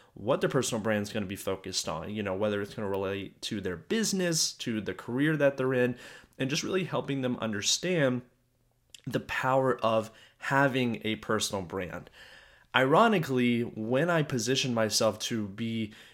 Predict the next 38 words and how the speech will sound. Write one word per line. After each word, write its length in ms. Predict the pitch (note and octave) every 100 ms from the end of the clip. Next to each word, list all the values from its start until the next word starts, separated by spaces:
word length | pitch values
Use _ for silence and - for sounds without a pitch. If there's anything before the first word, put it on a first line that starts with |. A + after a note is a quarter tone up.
| - -
you 140 | A#2+
know, 280 | G2+ F2+ E2+ _
the 140 | - G#2+
podcast 840 | - C3+ C#3+ - C#3+ B2+ - G#2
guy 360 | G2+ G2 F#2+ G#2
and 140 | G#2+
talking 320 | A#2+ A2 A#2+
all 80 | G#2+
about 260 | G#2+ G2+ F#2+
podcasts, 520 | A#2 D3 B2+ A2 - - - -
it 160 | D3
opened 300 | C3+ D3+ F3+
up 180 | E3 D#3
more 380 | A#2+ A#2+ B2 C#3+
opportunities 680 | C#3 A#2 G#2 B2+ C3+ B2+
for 220 | - A2+ F#2+
me 280 | G2 F#2+ - - -
than 680 | A2 G#2+ G#2+ G#2 G2+ G2+ G2+ -
I 220 | A2+ A2+
ever 160 | A2+
thought 500 | A#2 - G#2+ A#2+ -
possible. 760 | - - G#3 E3 D#3 A2 E2+ -
And 120 | C3
I 40 | A#2+
realized 680 | A#2 C3 E3 C#3 B2+ A#2+
that 300 | A#2 A2 G#2+ - - _ -
at 160 | A#2
the 80 | -
core 280 | - F3+ G#3+
of 120 | D3+
it, 320 | B2+ A2+ G#2+
the 80 | A2+
skill 320 | - - D#3
set 220 | D#3 C3+ A2+
in 120 | A2
there 220 | A2 G#2+
was 640 | G2 G#2+ G#2+ G#2 G#2 - - - _
focusing 800 | _ - C3 B2 B2 - A#2+ A2+